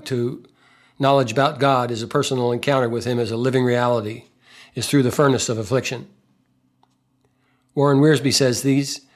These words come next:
those times when you feel like quitting can be times of great opportunity, for God uses your troubles to help you grow." And finally, Charles, the great preacher Charles Spurgeon said, "I am certain that I never did grow in grace one half so much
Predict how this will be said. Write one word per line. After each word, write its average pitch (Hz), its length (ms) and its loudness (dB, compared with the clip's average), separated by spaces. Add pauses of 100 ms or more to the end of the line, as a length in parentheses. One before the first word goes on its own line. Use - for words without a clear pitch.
(220)
those 151 240 2
times 143 320 2
when 135 160 2
you 123 100 2
feel 139 220 2
like 127 160 0
quitting 131 320 2
can 123 160 -4
be 120 140 -2
times 127 320 -2
of 101 80 -8
great 131 200 0
opportunity, 120 600 -2 (500)
for 139 100 -4
God 139 280 2
uses 123 280 0
your 120 120 -4
troubles 117 580 -4 (380)
to 117 100 -8
help 123 220 -2
you 117 60 -4
grow." 120 380 -2 (1500)
And - 80 -20
finally, 143 260 2
Charles, 131 440 0
the 110 80 -8
great 139 240 0
preacher 135 240 0
Charles 127 340 -2
Spurgeon 117 400 0
said, 117 260 -4
"I 120 140 -2
am 113 200 -4 (880)
certain 156 320 0
that 127 120 2
I 123 120 2
never 135 260 2
did 123 220 -2
grow 131 260 2
in 117 100 0
grace 127 480 0
one 135 280 0
half 123 240 0
so 131 120 -2
much 123 400 -2